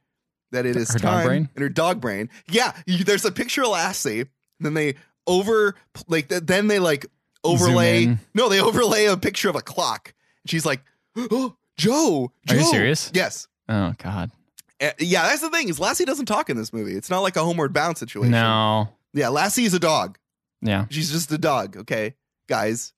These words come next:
Speaker 1: I know you wanted a talking dog. We're not gonna get one.
Speaker 2: No.
Speaker 1: 'Cause dogs don't talk.
Speaker 2: No, only horses. Mister Edman.
Speaker 1: That's right.
Speaker 2: Back in the day.
Speaker 1: Back in the day when they had to pull their
Speaker 2: <laughs>
Speaker 1: lip with,
Speaker 2: I know.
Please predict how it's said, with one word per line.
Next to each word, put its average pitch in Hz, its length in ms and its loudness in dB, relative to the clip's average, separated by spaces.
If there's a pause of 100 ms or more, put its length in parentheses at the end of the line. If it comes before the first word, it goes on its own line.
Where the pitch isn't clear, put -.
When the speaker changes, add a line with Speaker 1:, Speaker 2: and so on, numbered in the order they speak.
Speaker 1:
I 131 60 -4
know 143 100 2
you 143 120 2
wanted 143 240 0
a 135 60 -2
talking 131 340 -2
dog. 107 260 0
We're 110 120 -2
not 113 100 -2
gonna 110 160 -4
get 107 180 0
one. 95 240 -4
Speaker 2:
No. 107 240 0 (240)
Speaker 1:
'Cause 160 180 -4
dogs 226 340 2
don't 202 180 2
talk. 170 460 -2
Speaker 2:
No, 120 220 -2
only 160 200 2
horses. 156 540 0 (460)
Mister 117 200 -4
Edman. 131 380 -4 (100)
Speaker 1:
That's 151 240 -6
right. 160 280 -2
Speaker 2:
Back 110 200 0
in 107 60 -2
the 95 100 -2
day. 104 280 0 (100)
Speaker 1:
Back 143 160 -4
in 175 80 -2
the 143 60 -2
day 143 140 2
when 127 100 0
they 123 60 0
had 127 80 0
to 120 60 -4
pull 139 220 -8
their 110 320 0
Speaker 2:
<laughs> 139 80 -6
Speaker 1:
lip 170 280 -2
with, 151 160 -2
Speaker 2:
I 151 260 -2
know. 208 160 0